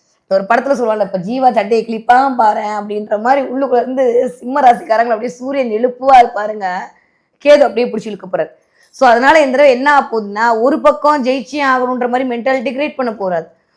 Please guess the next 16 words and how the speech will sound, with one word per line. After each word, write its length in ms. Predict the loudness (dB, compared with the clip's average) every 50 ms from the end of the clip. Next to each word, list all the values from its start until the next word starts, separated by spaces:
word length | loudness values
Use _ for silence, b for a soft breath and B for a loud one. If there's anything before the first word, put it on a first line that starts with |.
| _ _ _ _
ஒரு 260 | 2 4 4 4 4
பக்கம் 400 | 4 2 2 4 2 2 0 0
கேது, 360 | 2 4 4 4 4 2 0 -2 0
"ஏன்பா 500 | 2 2 2 2 0 -2 _ 4 4 4
ஜெயிச்சிட்டு, 480 | 2 0 -4 -4 -6 -8 -8 -8 -6
நம்ம 280 | -6 -6 -6 -2 -2 0
உண்டு 260 | 0 0 -2 -2 -2
நம்ம 200 | -4 -4 -2 0
வேலை 220 | 0 0 0 0 -2
உண்டு, 180 | -2 -4 -6
ஞான 320 | -6 -4 -4 -4 -2 -2 -2
மார்க்கத்துக்கு 460 | -2 -2 -2 -4 -8 -10 -14 -12 -10
போயிடலான்ற" 320 | -10 -8 -6 -6 -8 -6
மாதிரி 260 | -6 -6 -4 -4 -4
இழுக்க 280 | -4 -6 -8 -8 -12 -10 -4
போறாரு. 180 | -4 -4 -4